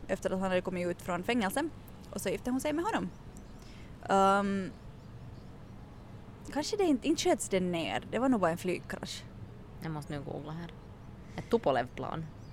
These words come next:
Speaker 1: Ett
Speaker 2: Själv.
Speaker 1: ryskt. Ding, ding.
Speaker 2: Fyrtiotre andra dog också.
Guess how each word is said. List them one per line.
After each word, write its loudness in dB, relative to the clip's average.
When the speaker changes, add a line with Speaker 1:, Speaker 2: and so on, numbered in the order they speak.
Speaker 1:
Ett -12
Speaker 2:
Själv. 0
Speaker 1:
ryskt. -6
Ding, -2
ding. -2
Speaker 2:
Fyrtiotre 0
andra 0
dog -6
också. -6